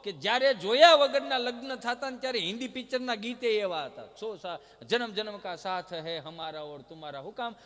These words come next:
જોયા નહોતા કે જન્મનો, જન્મનો નાતો રહે મારી ને તારી હારે.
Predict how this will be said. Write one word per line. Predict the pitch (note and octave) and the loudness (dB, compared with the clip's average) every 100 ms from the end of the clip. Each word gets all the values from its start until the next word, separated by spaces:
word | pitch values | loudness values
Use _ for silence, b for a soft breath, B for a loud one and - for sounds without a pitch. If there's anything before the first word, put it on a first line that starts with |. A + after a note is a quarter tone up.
| - | -2
જોયા | F#3+ F4 F4+ D#4 | 6 10 10 6
નહોતા | C#4 A#3 F3 | 0 0 -2
કે | - E3+ | -4 -2
જન્મનો, | B3 F4 E4 C#4+ A3+ | 0 0 -2 -4 -2
જન્મનો | C4 C#4+ C4 A#3+ | -2 -4 -8 -6
નાતો | A3 A#3+ B3+ | -4 -4 -4
રહે | A#3+ A3 | -2 -4
મારી | G#3+ A3 A3 | -4 -6 -6
ને | G3 | -6
તારી | G3+ G3+ F#3 | -6 -6 -6
હારે. | F3+ D#3+ | -6 -8